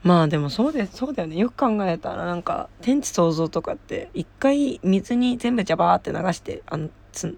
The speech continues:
なんかでけえ津波で、なんか大事なものだけ、大事なものとか残してもんだけノアの箱舟に詰めて、うんちゃらかんちゃらみたいな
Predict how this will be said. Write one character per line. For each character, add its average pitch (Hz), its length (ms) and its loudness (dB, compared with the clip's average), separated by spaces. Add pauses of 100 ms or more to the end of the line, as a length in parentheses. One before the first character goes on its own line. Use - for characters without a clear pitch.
な 165 100 -2
ん - 20 -6
か 156 80 -4
で 147 100 -8
け 165 160 -4
え 160 40 -4
津 - 120 -10
波 156 260 -8
で、 - 160 -8 (640)
な 175 60 -6
ん 165 40 -4
か 165 40 -6
大 170 160 2
事 180 80 -2
な 190 100 2
も 196 120 0
の 196 100 2
だ 170 100 -4
け、 - 300 -10 (100)
大 160 140 0
事 165 60 0
な 180 80 0
も 180 80 2
の 190 80 0
と - 80 -6
か 156 60 -4
残 151 240 -2
し - 80 -6
て - 120 -6
も 196 120 -2
ん 170 40 -2
だ 165 100 -4
け 165 100 -8
ノ 170 180 -2
ア 165 40 0
の 147 120 -2
箱 147 220 -8
舟 165 200 -4
に 170 80 -4
詰 170 180 -8
め 165 80 -6
て、 - 180 -10
う 170 80 -4
ん 156 80 -2
ち 151 100 -6
ゃ - 20 -2
ら 156 80 -8
か 160 100 -6
ん 160 80 -4
ち 160 80 -6
ゃ 156 40 -6
ら - 100 -10
み 160 100 -8
た 165 80 -4
い 175 80 -6
な - 140 -12